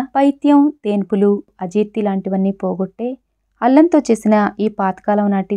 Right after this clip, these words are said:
సింపుల్ కర్రీ మీకు నచ్చినట్లయితే లైక్ చేయడం మర్చిపోకండి.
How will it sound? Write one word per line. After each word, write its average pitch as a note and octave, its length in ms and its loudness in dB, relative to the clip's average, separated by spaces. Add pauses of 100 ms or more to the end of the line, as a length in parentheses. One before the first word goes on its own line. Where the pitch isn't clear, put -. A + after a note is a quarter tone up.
సింపుల్ A#3 380 -4
కర్రీ G3 240 -4
మీకు F#3 200 -6
నచ్చినట్లయితే F3+ 640 -8
లైక్ A#3+ 200 -4
చేయడం F3+ 240 -6
మర్చిపోకండి. F3+ 600 -12